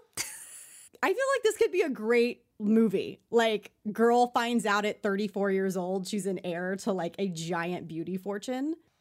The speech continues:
Speaker 1: Can you, like, follow up on that?
Speaker 2: Um, I wanna be like, "Hello, <laughs> Mister Johnson and Johnson, <laughs> Missus Johnson and Johnson." I don't even know. <laughs> I don't even know.
Speaker 1: I don't know either. Oh my God.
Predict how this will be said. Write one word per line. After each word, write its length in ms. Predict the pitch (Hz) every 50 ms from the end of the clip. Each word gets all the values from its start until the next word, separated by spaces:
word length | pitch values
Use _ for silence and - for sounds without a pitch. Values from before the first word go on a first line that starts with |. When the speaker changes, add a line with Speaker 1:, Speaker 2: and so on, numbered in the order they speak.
| _ - -
Speaker 1:
Can 220 | - 247 240 233
you, 240 | 226 226 226 240 254
like, 380 | 269 277 285 285 285 285 _ -
follow 340 | - - 196 196 202 202 -
up 220 | 160 165 160 214
on 160 | 220 233 247
that? 320 | 254 262 269 269 269 269 - _ _ - - - -
Speaker 2:
Um, 240 | 247 277 294 311 -
I 120 | 277 - -
wanna 180 | 285 311 320
be 140 | 302 311 311
like, 260 | 302 285 294 - -
"Hello, 600 | 208 247 269 262 254 247 240 226 214 214 202 196 196 - - - - -
<laughs> 960 | - - - - - - 453 - - - - - - - - - - - 415 -
Mister 400 | 208 240 - - - - 240 -
Johnson 640 | 208 165 - - 180 202 202 - - 240 196 196
and 200 | 180 151 196 208 190
Johnson, 800 | 190 156 - 190 - - - 226 - - 180 - - 302 - - _ - - -
<laughs> 280 | - - - - 440
Missus 560 | 285 254 233 233 285 - - - 269 233 220 -
Johnson 500 | - 226 202 240 262 - - 262 233 240
and 120 | 254 247
Johnson." 340 | - 277 - - - - 349
I 20 |
don't 160 | 311 392 403
even 140 | 466 440 349
know. 140 | 294 247 - -
<laughs> 60 | -
I 140 | 359 - - - _ - 679 831 784 - - - -
don't 320 | 480 494 - - - - 622
even 440 | 480 - - - 554 494 508 - - 403
know. 120 | - - _ - - - 906 - 698 659 659 622 539 539 508 _ _ _ -
Speaker 1:
I 140 | 539 494 523 523
don't 200 | 523 523 523 508
know 160 | 523 508 508 494 494
either. 580 | 480 494 480 466 453 466 453 440 440 415 - -
Oh 60 | 311 339
my 160 | 381 403 415 403 - -
God. 360 | 240 208 202 196 196 196